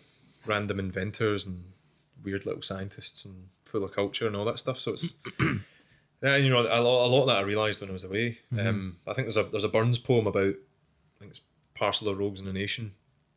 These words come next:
Speaker 1: were bought and sold for English gold, sort of parcels, that kind of
Speaker 2: Yeah.
Speaker 1: thing. That was about the, the Scots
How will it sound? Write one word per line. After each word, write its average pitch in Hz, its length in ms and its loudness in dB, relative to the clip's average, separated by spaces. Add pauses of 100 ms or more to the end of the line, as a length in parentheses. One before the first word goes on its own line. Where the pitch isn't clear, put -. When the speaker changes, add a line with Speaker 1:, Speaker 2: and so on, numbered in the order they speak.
(140)
Speaker 1:
were 104 80 -10
bought 98 180 2
and 101 80 -6
sold 101 280 -4
for 98 100 -12
English 98 280 -10
gold, 101 280 -10
sort - 160 -12
of - 60 -18
parcels, 101 460 -14 (120)
that 107 60 -12
kind 92 180 -4
of 113 40 0
Speaker 2:
Yeah. 104 180 4
Speaker 1:
thing. 87 60 -8 (340)
That 113 160 4
was 107 100 0
about 98 260 0 (920)
the, 92 280 0
the - 80 -8
Scots - 360 0